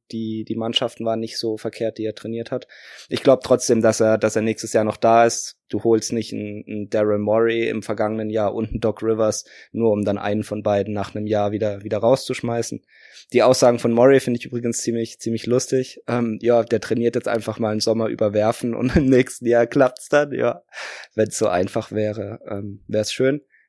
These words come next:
Da sind halt auch dann viele, viele Hintergedanken wieder mit dabei, um da den, den Wert von, von Simmons ein bisschen hochzuschaukeln.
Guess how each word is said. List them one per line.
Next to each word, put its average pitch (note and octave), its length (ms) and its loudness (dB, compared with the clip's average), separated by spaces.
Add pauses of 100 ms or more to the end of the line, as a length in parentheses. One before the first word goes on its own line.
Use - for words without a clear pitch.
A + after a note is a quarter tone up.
(260)
Da F#2+ 260 2
sind G#2 260 -4
halt G2 140 -2
auch G2+ 180 -2
dann F#2+ 200 -6
viele, G2 400 -6
viele G2+ 260 -6
Hintergedanken G2+ 600 -4
wieder G2 160 -4
mit G2 180 -4
dabei, F#2 320 -2
um F#2+ 120 -8
da F2+ 200 -4
den, F2 320 -8
den F2 240 -6
Wert F2+ 240 -2
von, F#2 300 -8
von G2+ 180 -12
Simmons A#2 460 -4
ein A2+ 60 -6
bisschen A2+ 500 -6 (320)
hochzuschaukeln. C3 960 2